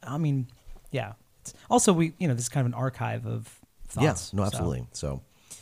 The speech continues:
Speaker 2: yeah, unfortunately, tough, tough one to track down probably for you, but if you do come across one, uh, well, we'll, we'll tell you how the other four are in a minute,
Speaker 1: Just
Speaker 2: but
Speaker 1: share it with us,
Speaker 2: but yeah,
Speaker 1: please.
Speaker 2: we'll,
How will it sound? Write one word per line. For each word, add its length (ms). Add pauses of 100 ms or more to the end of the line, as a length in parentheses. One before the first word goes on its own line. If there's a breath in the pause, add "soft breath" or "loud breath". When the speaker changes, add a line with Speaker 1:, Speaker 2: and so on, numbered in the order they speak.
(280 loud breath)
Speaker 2:
yeah, 180
unfortunately, 760 (440)
tough, 220
tough 200
one 100
to 40
track 240
down 160
probably 340
for 160
you, 120
but 320 (800 soft breath)
if 120
you 60
do 100
come 120
across 320
one, 340 (240)
uh, 240 (1300)
well, 220
we'll, 300
we'll 80
tell 160
you 60
how 60
the 60
other 140
four 180
are 80
in 60
a 20
minute, 160
Speaker 1:
Just 160
Speaker 2:
but 60
Speaker 1:
share 160
it 60
with 160
us, 320
Speaker 2:
but 100
yeah, 120
Speaker 1:
please. 300
Speaker 2:
we'll, 60